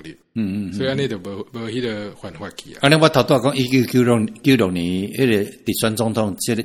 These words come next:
Speaker 2: 这年会使算嘛？
Speaker 1: 这过程拢，拢足侪人在反对啊，
Speaker 2: 对啊。
Speaker 1: 说袂使直选啊，啥？你看这反正已经发生啊。所以一九九六年三月二十三号，这是咱第一届直接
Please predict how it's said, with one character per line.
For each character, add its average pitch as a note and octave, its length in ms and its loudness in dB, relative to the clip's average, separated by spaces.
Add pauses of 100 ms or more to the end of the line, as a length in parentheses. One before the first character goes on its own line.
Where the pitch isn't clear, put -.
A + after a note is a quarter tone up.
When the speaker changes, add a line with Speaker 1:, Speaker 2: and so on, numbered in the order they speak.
Speaker 2:
这 - 120 0
年 F#2+ 240 0
会 D#2+ 40 -4
使 G2+ 180 -2
算 D#2 200 -6
嘛？ B1 140 -16 (200)
Speaker 1:
这 G3 100 2
过 F3+ 160 4
程 B2 160 0
拢， C#3 220 -4 (720)
拢 C#3+ 340 -4
足 - 120 -2
侪 C3 160 -2
人 G2+ 160 -8
在 G#2 180 -8
反 A#2+ 260 -8
对 G2 200 -10
啊， F2 140 -14 (220)
Speaker 2:
对 E3+ 80 8
啊。 D3 240 2
Speaker 1:
说 C#3 100 6
袂 C#3+ 80 4
使 F3+ 120 4
直 D3 140 -2 (120)
选 D3 260 4
啊， A#2+ 120 0
啥？ A#2+ 200 0
你 D#3+ 80 6
看 F3 200 2
这 A3 160 8 (240)
反 A3+ 140 8
正 F#3+ 140 8
已 F3+ 40 4
经 F3 140 8
发 F3+ 120 8
生 D3 180 6
啊。 C#3+ 160 2 (220)
所 F#3+ 180 8
以 F#3 120 10 (380)
一 F3+ 80 -2
九 G3 120 0
九 F3 160 2
六 C#3 160 4
年 G#2+ 200 -4
三 A#2+ 180 -2
月 G#2+ 120 -4
二 G2 140 -8
十 - 60 -
三 G#2 140 -8
号， G2+ 160 -8
这 B2+ 100 -2
是 A#2+ 140 -6
咱 A#2 180 -4
第 G2 180 -4
一 G#2 60 -6
届 G#2+ 320 -2 (1000)
直 - 120 -18
接 A2 180 -4